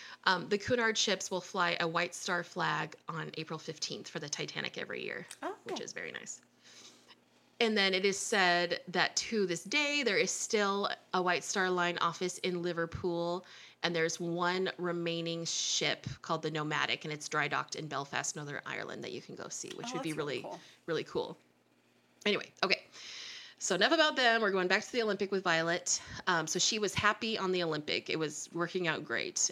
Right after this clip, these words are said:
Speaker 1: And the Titanic, although being newer, didn't really appeal to her. And, and this is fine because she had no reason to go to the Titanic. She was fine staying where she was. However, on September twentieth, nineteen eleven,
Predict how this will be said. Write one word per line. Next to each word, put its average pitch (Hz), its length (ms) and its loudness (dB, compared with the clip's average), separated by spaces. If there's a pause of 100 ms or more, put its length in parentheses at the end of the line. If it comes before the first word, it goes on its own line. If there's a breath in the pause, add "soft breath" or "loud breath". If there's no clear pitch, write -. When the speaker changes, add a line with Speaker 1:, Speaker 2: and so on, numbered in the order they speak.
Speaker 1:
And 175 140 0
the 160 60 2
Titanic, 214 680 -2 (400 loud breath)
although 170 200 2
being 165 300 0
newer, 175 520 0 (100)
didn't 294 240 -4
really 196 260 2
appeal - 400 -4
to - 140 -4
her. - 320 -4 (400)
And, 170 180 -2 (260)
and 196 140 -2
this 233 160 -4
is 208 140 -6
fine 196 260 0
because 202 240 -2
she 185 220 0
had 165 220 0
no 156 120 -2
reason 151 360 -4
to - 100 -4
go - 100 -4
to - 80 -4
the - 80 -8
Titanic. - 540 -8
She - 100 -8
was 165 220 -6 (480 loud breath)
fine 160 340 0
staying 160 260 0
where 156 100 -2
she 156 160 0
was. 113 280 0 (380 loud breath)
However, 208 640 4
on 170 260 2
September 185 400 -2
twentieth, 247 480 -6
nineteen 202 360 -2
eleven, 220 500 -2